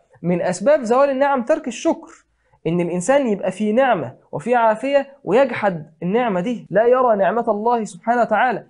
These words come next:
ولا يشكر الله سبحانه وتعالى على هذه النعمة. فقالوا: "من أسباب زوال النعم ترك الشكر، فحفظ النعم واستمرارها مقرون بالشكر، فمن شكر زاده الله".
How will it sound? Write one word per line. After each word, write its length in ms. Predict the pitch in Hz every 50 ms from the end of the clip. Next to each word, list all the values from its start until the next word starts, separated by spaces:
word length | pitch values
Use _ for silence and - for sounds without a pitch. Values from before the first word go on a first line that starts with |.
| _ _
ولا 320 | - 170 170 180 180 214 254
يشكر 320 | 269 - - - 208 196
الله 500 | 190 190 202 233 262 269 254 226 214 185
سبحانه 420 | 170 - 180 170 - 233 247 247 226
وتعالى 300 | 208 220 196 247 247 220
على 180 | 180 180 180
هذه 300 | 196 220 240 233 214 196
النعمة. 360 | 190 208 247 240 208 143 120 - _ _ _ _ _ -
فقالوا: 300 | - - 214 233 226 202
"من 140 | 180 170 151
أسباب 600 | - - - - 175 208 226 233 202 165 147 - - 156
زوال 440 | 151 143 147 147 170 196 202 185
النعم 380 | 170 160 170 190 202 214 196 170
ترك 240 | - 226 - - 143
الشكر، 380 | 139 - - 165 156 - - _ _ _ _ _ _ _ _ _
فحفظ 580 | - 147 - - 247 254 240 - 175 165 160
النعم 580 | 165 156 151 160 190 208 170 170 160 139 135 143
واستمرارها 960 | 170 202 196 - - - 170 160 156 156 156 151 156 185 208 202 185 156 147
مقرون 760 | 147 147 147 147 - 170 175 214 254 269 262 240 220 196 175
بالشكر، 420 | 165 - - - 269 254 - - - _ _ _ _ _ _ _
فمن 280 | - 147 143 143 139 139
شكر 540 | 135 - 247 269 269 277 262 262 269 294 277 - - _ _ -
زاده 460 | 135 135 139 135 131 143 175 180 165
الله". 320 | 143 131 127 120 113 104